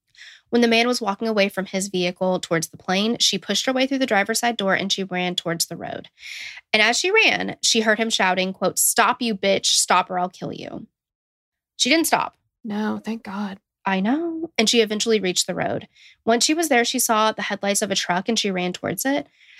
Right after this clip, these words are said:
Speaker 1: The driver of the truck was on his way to work for that day,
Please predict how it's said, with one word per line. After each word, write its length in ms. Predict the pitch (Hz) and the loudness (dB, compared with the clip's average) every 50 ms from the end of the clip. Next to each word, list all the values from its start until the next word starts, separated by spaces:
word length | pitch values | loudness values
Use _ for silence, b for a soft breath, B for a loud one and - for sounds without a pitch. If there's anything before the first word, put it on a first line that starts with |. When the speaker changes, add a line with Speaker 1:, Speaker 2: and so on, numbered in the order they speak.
| B B - | B B 2
Speaker 1:
The 120 | 226 226 | 2 4
driver 380 | 220 220 208 214 226 247 254 262 | 4 4 2 2 2 2 0 0
of 80 | 254 | 0
the 60 | 247 | -2
truck 280 | 233 - - 196 196 - | -4 -2 -2 -2 -2 0
was 140 | 220 208 208 | -4 -6 -4
on 220 | - - 196 196 | -4 -2 -2 -2
his 120 | 202 202 208 | -2 -2 0
way 140 | 196 190 | 0 2
to 80 | 190 185 | 2 2
work 320 | 185 185 175 185 - - | 0 0 -2 -2 -4 -6
for 100 | - - 277 | -6 -4 -2
that 260 | 294 302 311 - - | 0 0 0 0 2
day, 360 | 320 320 330 330 339 330 - | 2 4 4 4 4 2 2